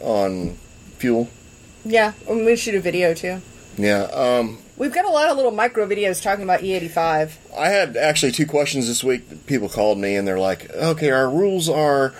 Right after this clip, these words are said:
Speaker 1: non-oxygenated race gas or E eighty-five."
Speaker 2: E eighty-five.
Speaker 1: It's a no-brainer.
Speaker 2: Yep.
Speaker 1: E eighty-five.
Speaker 2: Mm-hmm.
Speaker 1: Uh, the difference is massive between the two. Um, now, if you're talking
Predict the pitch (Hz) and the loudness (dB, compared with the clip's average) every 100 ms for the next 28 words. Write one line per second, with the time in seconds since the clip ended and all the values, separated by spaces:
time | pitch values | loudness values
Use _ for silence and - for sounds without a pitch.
0 | - - 123 147 196 214 160 185 160 180 | -20 -12 -2 2 2 0 0 0 0 -2
1 | 170 175 170 143 147 151 156 113 107 104 | 0 2 2 0 0 0 0 2 2 0
2 | - 127 123 135 127 123 110 110 101 71 | -4 -4 -4 -2 0 0 0 2 2 2
3 | - - - - - - 240 240 220 196 | -4 -14 -20 -20 -20 -6 2 2 2 -2
4 | 165 - - 151 123 120 95 92 65 - | -6 -6 -2 0 4 4 4 0 -2 -10
5 | - - 202 - 120 104 90 85 - - | -14 0 0 4 2 2 0 -6 -10 -20
6 | - - - 214 220 220 110 107 104 120 | -20 -20 -8 -4 -2 2 4 4 2 0
7 | 147 131 117 85 92 82 71 - 82 - | 0 0 -2 -4 -4 -4 -4 -6 -8 -14
8 | - 98 - 92 80 82 78 80 - - | -12 -8 -4 -2 -2 -2 -2 -6 -16 -20
9 | - - - 107 107 104 101 104 117 113 | -20 -18 -4 2 4 6 4 0 2 2
10 | 110 120 135 127 117 120 113 110 104 95 | 2 -2 2 2 2 0 0 0 -2 -4